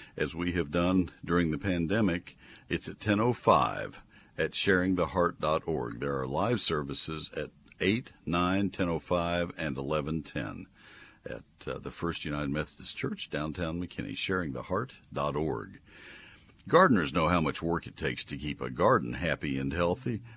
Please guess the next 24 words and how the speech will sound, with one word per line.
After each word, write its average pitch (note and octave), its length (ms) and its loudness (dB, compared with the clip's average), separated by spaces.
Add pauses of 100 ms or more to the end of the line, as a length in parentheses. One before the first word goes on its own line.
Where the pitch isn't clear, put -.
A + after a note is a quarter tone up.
but D#2+ 120 0
I'd A#2 160 2
like G#2+ 180 2
to - 100 -14
tell F2 200 0
you, F2 360 0 (400)
uh, C#2+ 160 -4
to E2+ 160 -6
take F#2+ 240 0
some D2+ 160 -4
time F2 320 0
to D2 80 -10
talk F2 260 0
about D2 180 4
another G#2 280 4
group C#2 280 -4
of C#2 160 -4
incredibly C#2+ 600 0
hardworking D2 640 0
people, E2+ 320 -2
the E2 80 0
ones F2 320 2
who G2 120 0
keep G2 320 -2